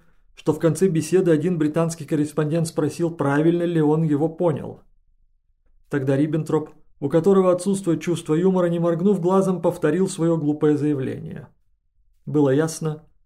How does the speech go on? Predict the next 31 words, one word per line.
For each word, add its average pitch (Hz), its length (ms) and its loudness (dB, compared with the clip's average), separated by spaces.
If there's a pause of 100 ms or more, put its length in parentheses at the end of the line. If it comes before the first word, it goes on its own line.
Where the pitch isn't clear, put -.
(360)
что - 240 -2
в 185 80 4
это 202 300 2
же 180 160 -2
самое 180 500 -2
время 175 340 -2
Германия 170 540 -2
и 175 60 0
Япония 175 400 -2
подготовили 165 640 0
тайное 160 420 0
военное 147 460 0
соглашение 151 600 0
о 151 40 -2
совместных 151 580 -4
действиях 151 480 -4
против 135 360 -6
России 165 600 -6
в - 60 -18
случае, 202 480 0
если 165 240 0
одна 156 300 0
из 135 100 0
этих 135 260 -4
стран 165 260 -4
окажется 156 460 -2
втянутой 156 500 -2
в 131 40 -4
войну 113 300 -6
Советами. - 580 -12 (3750)
Берлин, 139 520 -2